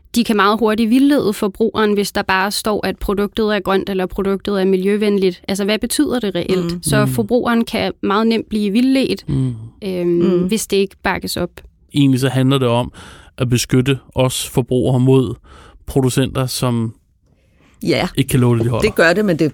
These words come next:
Speaker 2: handler jo sådan set også om at beskytte virksomhederne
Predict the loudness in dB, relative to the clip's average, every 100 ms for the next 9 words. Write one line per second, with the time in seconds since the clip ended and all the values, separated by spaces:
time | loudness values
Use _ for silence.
0 | 0 0 0 0 0 0 -2 -2 -2 0
1 | -2 -2 -4 0 0 2 0 -2 -18 -20
2 | _ _ _ _ _ _ 0 0 2 2
3 | 2 0